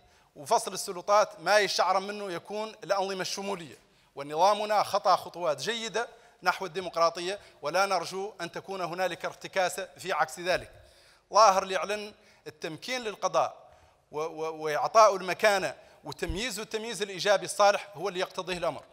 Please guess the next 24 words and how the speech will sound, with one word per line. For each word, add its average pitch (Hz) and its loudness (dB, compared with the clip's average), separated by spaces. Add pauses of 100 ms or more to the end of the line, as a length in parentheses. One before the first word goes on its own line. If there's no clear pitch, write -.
(340)
السيد 247 -4
الوزير 180 -4 (100)
لا 170 2
يعقل 190 2
على 180 4
أن 196 -6
يعود 185 -4
كوماندا 196 0
برغاد 175 -2 (540)
و-، 156 -6
ومفوض 160 0
الشرطة 185 -4 (280)
والحاكم 151 2
والوالي 175 4
عندهم 175 -4
السيارات 185 0
وعندهم 185 -2
المساكن، 214 0 (420)
والقاضي 180 4
مسكين 202 -8
حال 175 -2
الله 165 4
أعلم 170 6
به. 156 -10